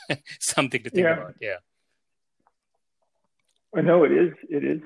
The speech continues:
Speaker 2: something to think about. Um, you know, so the, the usual, the usual kind of order is to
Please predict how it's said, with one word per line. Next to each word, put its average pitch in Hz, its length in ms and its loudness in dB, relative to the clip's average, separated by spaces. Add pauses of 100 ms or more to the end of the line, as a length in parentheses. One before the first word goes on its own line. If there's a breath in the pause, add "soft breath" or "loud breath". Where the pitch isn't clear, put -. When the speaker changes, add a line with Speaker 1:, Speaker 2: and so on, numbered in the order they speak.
(140)
Speaker 2:
something 95 400 -8
to - 80 -16
think 69 220 -8
about. 60 460 -4 (240)
Um, 185 500 -8 (720)
you 156 80 2
know, 135 300 4 (220)
so 143 100 4
the, 123 240 2
the 131 120 4
usual, 120 840 2 (500)
the 117 140 -6
usual 113 800 -2 (560)
kind 117 200 -4
of 110 120 -10 (180)
order 113 540 4
is 95 140 -6 (140)
to 92 60 -8